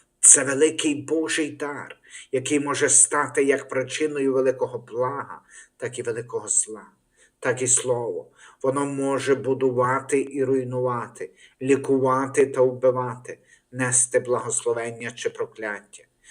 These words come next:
Тому кожному із нас потрібно бути пильними та уважними у тому, як ми використовуємо своє слово. Стараймося приборкати свій язик, щоби не потрапити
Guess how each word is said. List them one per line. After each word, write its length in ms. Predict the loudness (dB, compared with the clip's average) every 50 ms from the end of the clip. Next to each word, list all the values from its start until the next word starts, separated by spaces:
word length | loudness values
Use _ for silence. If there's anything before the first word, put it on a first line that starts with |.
| -20 -20 _
Тому 300 | -12 -10 -8 -6 -8 -6
кожному 760 | 0 4 6 6 6 4 2 -2 -8 -8 -8 -6 -6 -8 -8 -8
із 280 | -6 -2 0 0 0 0
нас 320 | -2 -6 -6 -4 -2 -4
потрібно 580 | -2 -2 -2 -4 -2 -2 -4 -4 -4 -6 -12 -10
бути 320 | -8 -8 -8 -4 -4 -4
пильними 800 | -6 -6 -4 -2 0 0 0 0 -4 -6 -8 -8 -8 -8 -8 -10 -8
та 100 | -2 0
уважними 720 | 0 0 2 0 0 0 0 -2 -6 -8 -12 -12 -12 -8 -8
у 120 | -8 -8
тому, 460 | -8 -8 -8 -8 -8 -10 -12 -16 -18 -20 _ -20 -20 -20 -20 -20 -4 _
як 240 | 2 4 4 2 2
ми 140 | 0 2 4
використовуємо 1200 | 6 4 4 6 4 4 6 4 4 2 2 0 2 2 4 4 4 4 2 0 0 -2 -4 -4
своє 300 | -6 -4 -2 -2 -2 0
слово. 360 | 0 -2 -4 -4 -8 -14 -16 _ _ _ _ _ -20 -18 -18 -16 -8 0
Стараймося 1000 | 2 2 2 4 4 2 4 4 6 6 6 4 2 0 0 0 0 0 -2 -4 -10 -18 _ _
приборкати 1040 | -4 2 4 6 6 6 4 2 0 2 2 0 -2 -4 -4 -4 -4 -4 -4 -4 -4
свій 360 | -4 -2 -4 -4 -4 -4 -4
язик, 800 | -4 0 0 2 4 4 2 2 2 0 -2 -2 -4 -6 -12 _ _ _ -20 -20 _ _
щоби 360 | -4 0 0 2 4 4 4
не 140 | 4 0 -2
потрапити 960 | 0 0 0 0 0 -2 -4 -4 -4 -4 -4 -6 -8 -10 -8 -10 -10 -12